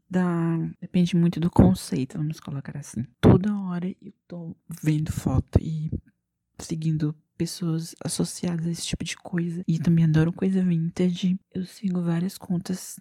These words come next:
nesse estilo vintage de postagem. Eu amo, amo, amo, amo, amo. E agora,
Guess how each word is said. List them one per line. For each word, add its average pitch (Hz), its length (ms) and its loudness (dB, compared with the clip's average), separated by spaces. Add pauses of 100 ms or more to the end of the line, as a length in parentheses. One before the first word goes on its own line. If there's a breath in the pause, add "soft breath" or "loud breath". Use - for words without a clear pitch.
(160)
nesse 170 340 -2
estilo 165 380 -4
vintage 165 600 -4
de 170 100 -16
postagem. 175 960 -6
Eu - 200 -2
amo, 175 360 4
amo, 170 260 2
amo, 156 260 2
amo, 143 280 0
amo. 127 240 -2
E 160 120 4
agora, 156 440 6